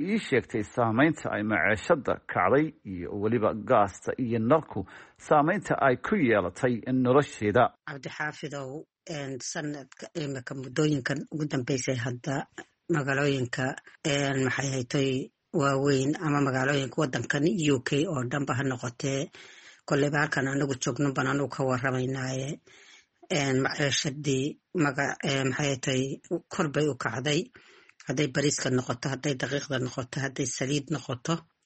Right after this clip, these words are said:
Speaker 2: wax allaala wax maciishad ahoo imika aan kuu tilmaamo oo ay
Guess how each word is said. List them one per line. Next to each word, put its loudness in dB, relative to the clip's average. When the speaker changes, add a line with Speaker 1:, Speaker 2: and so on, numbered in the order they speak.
Speaker 2:
wax 2
allaala 0
wax 0
maciishad -2
ahoo 0
imika -2
aan 2
kuu 0
tilmaamo 2
oo 2
ay 2